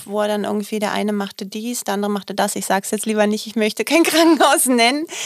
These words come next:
Der eine hat diese Sonderposten bekommen und der andere hat diesen Sonderposten bekommen. Sie waren auch immer wichtiger als alle anderen. Sie durften auch immer ein bisschen unhöflicher sein. Und wenn man sich über irgendeinen Mann beschwert hat, dann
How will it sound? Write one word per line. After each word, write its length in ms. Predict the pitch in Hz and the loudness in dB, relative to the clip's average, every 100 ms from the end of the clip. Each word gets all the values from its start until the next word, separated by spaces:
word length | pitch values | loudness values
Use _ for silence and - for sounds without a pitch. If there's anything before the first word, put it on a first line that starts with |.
| - - - | -10 -12 -2
Der 100 | - | -2
eine 240 | 104 202 226 | 0 0 0
hat 200 | 214 - | 0 0
diese 500 | 233 233 226 214 - 202 | 0 4 6 6 4 -4
Sonderposten 840 | - 202 196 208 214 208 233 208 226 | -6 -6 -2 0 0 -2 -4 -6 -6
bekommen 340 | 208 - 208 | -6 0 0
und 120 | 196 185 | 0 -4
der 80 | |
andere 280 | 160 170 - | -6 -8 -6
hat 140 | 185 190 | -6 -2
diesen 260 | 208 214 | 0 2
Sonderposten 760 | 190 185 190 - - 190 - 190 | 0 0 0 -2 -2 -6 -4 -6
bekommen. 500 | 190 - 185 190 190 | -6 -4 -4 -4 -6
Sie 100 | 180 | -4
waren 180 | 170 185 | -4 -4
auch 120 | 185 | -6
immer 420 | - 226 247 214 | -4 0 2 0
wichtiger 540 | 208 247 - 247 226 214 | -2 -4 -6 -10 -4 -2
als 300 | 208 214 - - | -2 -4 -8 -6
alle 280 | 202 214 | -4 -2
anderen. 360 | - 208 208 214 | -4 -4 -2 -4
Sie 140 | 202 | -4
durften 360 | 196 233 - 214 | -4 -6 -4 -2
auch 120 | 196 | -2
immer 260 | - 226 254 | -2 -2 -2
ein 140 | 233 | -2
bisschen 280 | 208 240 214 | -4 -4 -4
unhöflicher 760 | 202 262 247 233 - 226 240 220 | -2 -2 -2 -6 -6 -6 -4 -2
sein. 420 | 208 202 214 220 - - - - _ | 0 0 0 -4 -10 -16 -16 -20 _
Und 400 | 208 208 208 202 | 0 0 -2 -6
wenn 180 | 202 208 | -4 0
man 140 | 220 | 2
sich 220 | 220 220 220 | 0 -4 -6
über 280 | 202 202 | -2 -2
irgendeinen 400 | 208 214 208 190 | -2 -4 -4 -6
Mann 300 | 190 180 208 | -4 -6 -6
beschwert 580 | 196 - - 180 208 - | -6 -6 -4 -2 -2 -4
hat, 260 | 254 240 - | -8 -8 -10
dann 320 | - 202 196 | -6 -6 -6